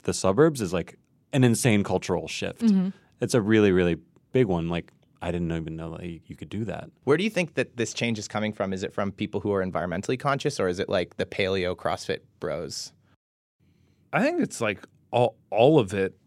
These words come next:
Speaker 4: honestly. It's just been a good change. People actually care about where their food comes from. And, uh, I think it's, like, as simple as, you know, eating the difference between, you know, a really great apple and a really shitty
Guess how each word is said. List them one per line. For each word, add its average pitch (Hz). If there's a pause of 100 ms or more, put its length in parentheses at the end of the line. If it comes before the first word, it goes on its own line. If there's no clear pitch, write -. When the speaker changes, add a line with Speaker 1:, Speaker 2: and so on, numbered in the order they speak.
(120)
Speaker 4:
honestly. 110
It's -
just -
been 113
a 104
good 104
change. 117
People 113
actually 104
care 104
about 98
where 104
their 110
food 104
comes 101
from. 104 (460)
And, 95
uh, 92 (200)
I 95
think 101
it's, -
like, 92 (720)
as 110
simple 123
as, 107 (100)
you 113
know, 98
eating 113
the 104
difference 101
between, 92 (140)
you 104
know, 87 (300)
a 107
really 101
great 95
apple 127
and 110
a 90
really 107
shitty 107